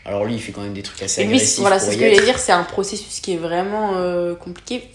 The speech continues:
Speaker 2: Faut... Enfin, il, de toute
Speaker 1: Mais
Speaker 2: façon,
Speaker 1: c'est parce
Speaker 2: même
Speaker 1: qu'il
Speaker 2: lui,
Speaker 1: sait
Speaker 2: il
Speaker 1: que
Speaker 2: le
Speaker 1: c'est
Speaker 2: dit, hein.
Speaker 1: pour son titre qu'il en a
Speaker 2: Lui,
Speaker 1: besoin,
Speaker 2: il le
Speaker 1: donc,
Speaker 2: dit,
Speaker 1: euh,
Speaker 2: il dit, euh, qu'il faut pas faire ça, en fait. Enfin, les débutants, il y a aucune utilité de, de faire ça. Faire des plus petites choses comme là on fait, oui, c'est intéressant, mais... mais... sinon, non.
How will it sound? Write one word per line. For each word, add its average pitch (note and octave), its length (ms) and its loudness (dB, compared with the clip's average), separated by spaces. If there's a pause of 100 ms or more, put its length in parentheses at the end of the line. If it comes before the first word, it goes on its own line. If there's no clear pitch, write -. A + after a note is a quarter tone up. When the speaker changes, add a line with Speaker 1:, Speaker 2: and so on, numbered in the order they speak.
Speaker 2:
Faut... E3 240 -8
Enfin, D#3+ 320 -8
il, G3+ 120 -2
de G3 120 0
toute F#3+ 120 -6
Speaker 1:
Mais G3+ 60 -2
Speaker 2:
façon, - 160 -2
Speaker 1:
c'est G3 80 -4
parce G#3+ 140 0
Speaker 2:
même A3+ 140 6
Speaker 1:
qu'il A#3 80 4
Speaker 2:
lui, A#3+ 60 2
Speaker 1:
sait B3 140 4
Speaker 2:
il G#3+ 60 2
Speaker 1:
que G#3+ 40 4
Speaker 2:
le G#3 60 6
Speaker 1:
c'est G#3 80 -2
Speaker 2:
dit, C#4+ 160 2
hein. A3+ 140 -4
Speaker 1:
pour F2+ 200 -14
son G#2 180 -10
titre G#2+ 400 -8
qu'il - 160 -14
en G2 100 -8
a F#2 60 -4
Speaker 2:
Lui, A#3+ 160 0
Speaker 1:
besoin, A#3 120 2
Speaker 2:
il G3 60 -2
le F#3 80 2
Speaker 1:
donc, F#3+ 80 -6
Speaker 2:
dit, C4 160 -2
Speaker 1:
euh, G3+ 180 -4
Speaker 2:
il F3 120 -6
dit, G#3 260 -4
euh, F3 180 -2 (100)
qu'il - 100 -8
faut - 160 -14
pas F3 160 -12
faire E3+ 260 -8
ça, - 180 -2
en G3 100 -6
fait. F#3+ 220 -10
Enfin, F#3 220 0
les F3+ 100 -2
débutants, F#3 380 -6
il G#3+ 60 -8
y F3 40 -10
a - 60 -14 (100)
aucune G3+ 360 -10
utilité F#3 540 -12
de, F3 220 -6
de D#3+ 100 -14
faire - 240 -12
ça. G#3 140 -16 (380)
Faire A3+ 240 -2
des F#3+ 100 -2
plus A3+ 260 -6
petites G#3+ 220 -10
choses A#3 240 -2
comme F3+ 220 -6
là F3+ 120 -6
on D#3+ 80 -10
fait, A#3 160 -6
oui, A3+ 160 -6
c'est - 160 -10
intéressant, E3+ 560 -8 (100)
mais... E3+ 240 -12 (380)
mais... F3+ 120 -14
sinon, F#3 360 -12
non. G#3 200 -12